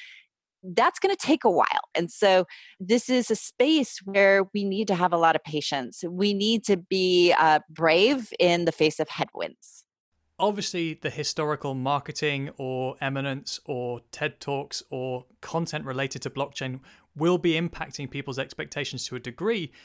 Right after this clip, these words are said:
Speaker 2: What are some of the other external factors that come to play in terms of people's expectations of where or how the technology can be used?
Speaker 1: This is such an interesting question.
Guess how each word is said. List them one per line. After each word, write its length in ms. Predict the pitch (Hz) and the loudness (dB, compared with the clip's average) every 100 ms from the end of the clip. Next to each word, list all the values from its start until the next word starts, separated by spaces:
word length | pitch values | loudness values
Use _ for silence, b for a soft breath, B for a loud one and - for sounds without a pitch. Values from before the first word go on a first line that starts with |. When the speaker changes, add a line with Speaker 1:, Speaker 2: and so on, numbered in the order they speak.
| b b b _ | b b b _
Speaker 2:
What 260 | 156 202 | -4 -2
are 60 | 254 | 0
some 220 | - 233 | -2 -4
of 80 | 214 | -2
the 100 | 202 | -2
other 220 | 185 170 | -2 -2
external 600 | 160 - - 160 156 170 | -4 -4 -4 -2 -2 -4
factors 540 | 143 - 127 - 131 110 | -6 -6 -8 -10 -12 -12
that 160 | - | -14
come 200 | - 139 | -8 -6
to 100 | 127 | -6
play 420 | 131 156 143 123 131 | -8 -4 -4 -4 -6
in 80 | |
terms 240 | 127 135 131 | -6 -6 -6
of 140 | 127 - _ _ _ | -8 -12 _ _ _
people's 300 | - 165 151 | -6 -2 -2
expectations 720 | 143 - 147 - - 147 147 135 | -4 -6 -12 -10 -8 -8 -8 -10
of 140 | 120 | -10
where 340 | 123 131 131 | -4 -2 -2
or 80 | 120 | -4
how 320 | 113 - 139 | -6 -4 -4
the 80 | 123 | -4
technology 480 | 127 135 131 120 120 | -8 -12 -10 -10 -10
can 160 | - 117 | -10 -8
be 100 | 117 | -6
used? 400 | 123 120 127 - _ _ _ _ _ _ _ | -4 -4 -8 -18 _ _ _ _ _ _ _
Speaker 1:
This 240 | 208 320 | 2 4
is 120 | 381 | 4
such 560 | - - 240 233 - - - | 2 2 2 2 -2 -2 0
an 180 | 202 - | 0 2
interesting 480 | 208 202 202 - 180 | -2 -2 -6 -4 -8
question. 560 | - 170 - 165 143 | 0 -2 0 0 0